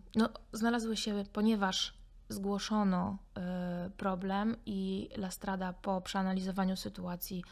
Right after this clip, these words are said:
zakwalifikowała te dziewczynki do tego, że, no, niestety otarły się o zjawisko handel ludźmi. Mm, Lastrada przejęła nad, nad nimi opiekę. E, i jedna z nich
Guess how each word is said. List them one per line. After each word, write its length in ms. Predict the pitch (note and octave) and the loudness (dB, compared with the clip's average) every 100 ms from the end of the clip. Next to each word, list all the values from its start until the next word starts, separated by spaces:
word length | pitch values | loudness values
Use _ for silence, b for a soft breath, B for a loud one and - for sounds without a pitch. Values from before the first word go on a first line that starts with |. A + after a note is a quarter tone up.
| B | B
zakwalifikowała 1000 | - G3+ - F3+ F3 G3+ F3+ F3+ F3+ E3+ | -6 -4 -2 -4 -4 -6 -4 -2 -2 -2
te 120 | E3+ F3+ | -6 -6
dziewczynki 500 | F3+ - F#3 F#3 F#3 | -6 -4 -6 -4 -6
do 100 | F3+ | -6
tego, 220 | F#3+ F#3+ | -4 -4
że, 220 | F#3+ F#3 B B B B | -2 -2 B B B B
no, 280 | G#3 G#3 G#3 - - | 2 4 4 0 2
niestety 380 | G#3 G#3+ G3+ | 2 2 0
otarły 340 | G3 F#3+ F3+ F3 | 0 0 0 -2
się 240 | - E3+ - | -2 -4 -2
o 100 | F#3 | -2
zjawisko 440 | F3 F3 F3 - | -2 -2 -4 -8
handel 400 | F#3+ F3 E3+ E3+ | -4 -2 -2 -2
ludźmi. 420 | E3+ F3+ G3 A3 B3 B B B B B B B B - | -4 -2 2 2 0 B B B B B B B B -2
Mm, 380 | F#3 F#3 F#3 G3 - - - - | 2 4 2 0 -6 -20 -20 -6
Lastrada 420 | G3+ - G#3+ G3+ | -6 -2 0 0
przejęła 400 | G3 G#3 G3 F#3+ | 0 -2 0 0
nad, 160 | F#3 F#3 | 0 0
nad 460 | F#3 F#3+ A3 F#3 F#3 | 0 0 0 -2 0
nimi 260 | F#3+ F3+ | 2 2
opiekę. 480 | E3+ F3 E3+ E3+ - | -2 -4 -6 -6 -6
E, 140 | G#3+ D4 - B B B B B B - G3 F#3+ F#3 F#3 F#3 F#3+ - - | -6 -6 -12 B B B B B B -8 -4 -2 -2 -2 -2 -4 -8 -10
i 100 | G3+ | -4
jedna 320 | G3+ B3+ C4 | -4 -2 -2
z 120 | B3+ G#3+ | -2 0
nich 460 | F#3 - - - | 0 -2 -8 -20